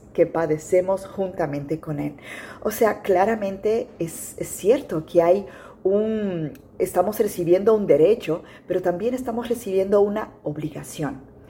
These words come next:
para nosotros llevar a cabo. Y yo sé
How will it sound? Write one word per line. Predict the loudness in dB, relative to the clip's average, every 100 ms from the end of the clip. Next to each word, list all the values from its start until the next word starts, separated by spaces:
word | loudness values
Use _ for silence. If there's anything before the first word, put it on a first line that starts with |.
| -8
para | -2 2 2
nosotros | 0 0 2 4
llevar | 6 6 4
a | 0 -2
cabo. | -8 -2 -4
Y | -2
yo | -6
sé | 0 2 2